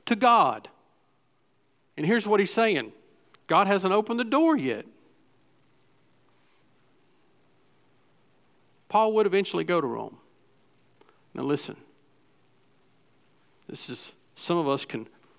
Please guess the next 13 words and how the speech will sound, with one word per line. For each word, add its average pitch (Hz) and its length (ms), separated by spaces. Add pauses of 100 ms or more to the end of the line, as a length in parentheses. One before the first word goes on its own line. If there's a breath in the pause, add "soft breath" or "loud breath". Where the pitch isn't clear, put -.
(180 soft breath)
bear 151 460
the 143 160
scars 123 640
of 117 80
the - 40
truth 123 300
of 113 100
this 113 140
statement. - 640
Paul 202 340
went 175 200
to 135 80
Rome 117 280